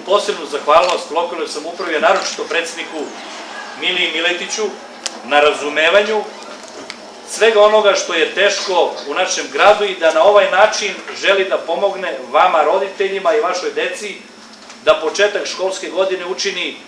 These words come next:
malo lakšim i za vas jednostavnijim.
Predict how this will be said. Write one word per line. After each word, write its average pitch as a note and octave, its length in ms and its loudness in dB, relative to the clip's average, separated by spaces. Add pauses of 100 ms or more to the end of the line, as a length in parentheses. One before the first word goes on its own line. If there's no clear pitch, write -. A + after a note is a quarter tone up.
(280)
malo F#3 460 4 (260)
lakšim D#3+ 580 0 (600)
i D#3+ 300 -8
za C3 180 -4
vas D#3+ 480 4
jednostavnijim. D3+ 640 -2